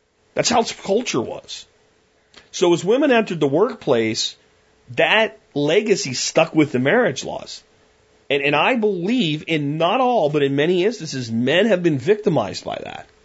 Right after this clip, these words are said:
And women knew they could do it many times when they went into a divorce, especially with a guy that did well.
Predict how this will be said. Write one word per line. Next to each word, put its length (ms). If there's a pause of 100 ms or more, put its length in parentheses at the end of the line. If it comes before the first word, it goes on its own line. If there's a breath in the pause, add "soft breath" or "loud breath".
(640 soft breath)
And 100
women 300
knew 180
they 140
could 200
do 200
it 80
many 240
times 260
when 100
they 80
went 220
into 220
a 40
divorce, 260
especially 320
with 80
a 80
guy 160
that 180
did 220
well. 360